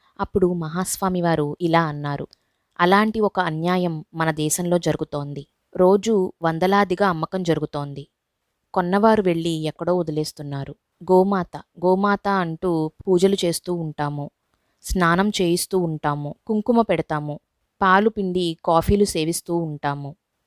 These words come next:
కానీ ఆ గోమాత ముసలిదైపోతే, పాలు రాక పొదుగు ఎండిపోతే, ఆ మాతను ఇంట్లో ఉంచి పోషించడం లేదు, కసాయి వాళ్లకు అమ్మేస్తున్నాము. ఇది అన్యాయం. సకల దేవతా స్వరూపమైన గోమాతను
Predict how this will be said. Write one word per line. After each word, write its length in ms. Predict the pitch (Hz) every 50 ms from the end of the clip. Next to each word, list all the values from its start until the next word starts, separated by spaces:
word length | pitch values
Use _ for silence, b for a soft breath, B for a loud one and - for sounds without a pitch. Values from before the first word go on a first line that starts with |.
| _ - -
కానీ 500 | 214 196 196 208 214 202 185 180 180 - - -
ఆ 120 | 180 180
గోమాత 920 | 175 160 170 165 170 180 196 214 214 208 - - 190 175 160 156 151 160 - _ _ -
ముసలిదైపోతే, 1120 | 185 185 - 226 214 226 202 208 190 180 - 175 170 - - 180 175 160 156 156 160 165 _ _ _ _ _ -
పాలు 280 | 196 175 170 190 214 214
రాక 500 | 196 180 165 160 - 175 160 160 160 - - 196
పొదుగు 220 | 180 170 202 208
ఎండిపోతే, 720 | 214 185 180 175 175 196 - 190 170 170 - 165 160 160 156 _ _ _ _ _ _ -
ఆ 120 | 190 190
మాతను 460 | 190 190 180 175 185 190 - 220 208 202
ఇంట్లో 380 | 180 180 175 - 208 220 220
ఉంచి 500 | 208 190 175 175 - - 185 170 160 156 _ -
పోషించడం 580 | 185 175 175 - 202 196 185 196 180 175 170 170
లేదు, 340 | 160 156 151 147 - 156 - _ _ _ -
కసాయి 400 | 208 185 - - 226 226 226 220
వాళ్లకు 500 | 208 190 175 170 170 _ - 185 175 165
అమ్మేస్తున్నాము. 840 | 160 160 160 170 170 - - 170 156 151 147 147 143 147 143 147 _ _ _ _ _ _ _ _ -
ఇది 200 | - 180 170 190
అన్యాయం. 560 | 175 165 156 156 156 151 147 147 143 143 147 - _ _ _ _ _ -
సకల 360 | - - 202 180 - 233 247
దేవతా 440 | 226 190 196 190 185 190 - 202 214
స్వరూపమైన 680 | - - - 180 170 165 - - 175 175 175 170 160
గోమాతను 800 | 151 147 160 160 160 170 180 180 175 - 165 165 160 151 147 147